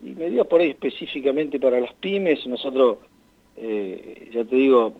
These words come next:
por ahí la, la, las pymes, eh, siempre, eh, tenemos una desventaja con las, con las más grandes porque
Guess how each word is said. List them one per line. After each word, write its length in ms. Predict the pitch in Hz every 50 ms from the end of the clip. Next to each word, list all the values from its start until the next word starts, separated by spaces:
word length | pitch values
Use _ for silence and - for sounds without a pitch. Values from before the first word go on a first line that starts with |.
| - _
por 140 | - 117 117
ahí 320 | 120 127 131 127 127 117 110
la, 220 | 113 120 117 110
la, 220 | 92 110 117 117 - -
las 220 | 123 117 113 110 - -
pymes, 720 | - 135 139 143 147 139 139 135 127 123 120 113 110 104 95 - - - - -
eh, 140 | 123 117 104 -
siempre, 540 | - 131 131 127 120 127 123 127 120 104 - _ _ _ _ - _ _ _ _
eh, 100 | - 101 - -
tenemos 300 | 120 113 127 135 131 135
una 160 | 131 131 123
desventaja 760 | 123 123 113 110 120 120 120 110 - 143 147 - - 135 117
con 200 | 120 117 113 110
las, 160 | 107 95 -
con 180 | - - 110 101
las 140 | 98 - 127
más 180 | 131 131 -
grandes 440 | 147 143 147 147 147 147 151 180 180 -
porque 440 | - 127 113 107 113 107 104 98